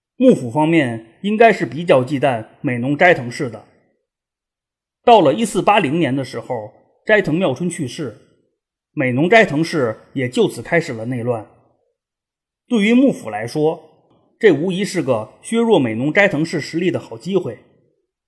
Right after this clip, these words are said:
也是因此呢，幕府方面支持了原本并没有什么优势的斋藤利藤。毕竟啊，斋藤利国是斋藤妙春亲自指定的继承人，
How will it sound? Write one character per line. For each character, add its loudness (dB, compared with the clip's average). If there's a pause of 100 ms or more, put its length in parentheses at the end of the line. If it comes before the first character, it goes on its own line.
(400)
也 -4
是 -4
因 2
此 -4
呢， -6 (480)
幕 4
府 -8
方 2
面 -2
支 -2
持 -2
了 6
原 0
本 0 (160)
并 0
没 6
有 2
什 -6
么 0
优 0
势 -6
的 -10 (120)
斋 2
藤 -4
利 -6
藤。 -16 (1200)
毕 -4
竟 0
啊， -8 (300)
斋 6
藤 0
利 0
国 -4
是 -8
斋 2
藤 0
妙 0
春 -2
亲 2
自 0
指 -8
定 -4
的 -4
继 -12
承 -10
人， -10